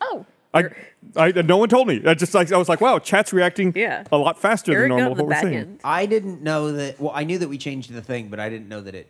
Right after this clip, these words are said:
Speaker 4: it changed latency.
Speaker 2: No, yeah,
Speaker 4: That's
Speaker 2: I can
Speaker 4: fun.
Speaker 2: tell. People are like,
Speaker 4: That's cool.
Speaker 1: On top of it.
Speaker 2: it's, it's, it's, it's really quick.
Speaker 1: Very nice.
Speaker 2: Tell me when I clap, chat.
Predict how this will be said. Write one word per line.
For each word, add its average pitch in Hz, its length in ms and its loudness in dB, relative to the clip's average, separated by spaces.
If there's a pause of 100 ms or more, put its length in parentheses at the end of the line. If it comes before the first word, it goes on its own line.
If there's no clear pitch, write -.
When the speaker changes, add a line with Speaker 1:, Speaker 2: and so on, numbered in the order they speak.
Speaker 4:
it 104 160 -16
changed 95 300 -16
latency. 87 480 -16
Speaker 2:
No, 165 140 2
yeah, 156 80 2
Speaker 4:
That's 147 120 4
Speaker 2:
I 139 40 2
can 156 80 0
Speaker 4:
fun. 147 60 -4
Speaker 2:
tell. 156 100 -2 (100)
People 165 260 0
are 117 120 0
like, 104 240 0 (420)
Speaker 4:
That's 147 160 -12
cool. 117 320 -14
Speaker 1:
On 202 160 -4
top 214 260 -6
of 285 100 -6
it. 151 40 2
Speaker 2:
it's, - 140 -2
it's, 151 180 -4
it's, - 320 -6
it's - 240 -8
really 127 260 -2
quick. 113 320 -8 (720)
Speaker 1:
Very 359 180 -4
nice. - 260 -14
Speaker 2:
Tell 190 120 2
me 190 100 0
when 180 120 2
I 160 60 2
clap, 143 380 -2
chat. 117 220 -4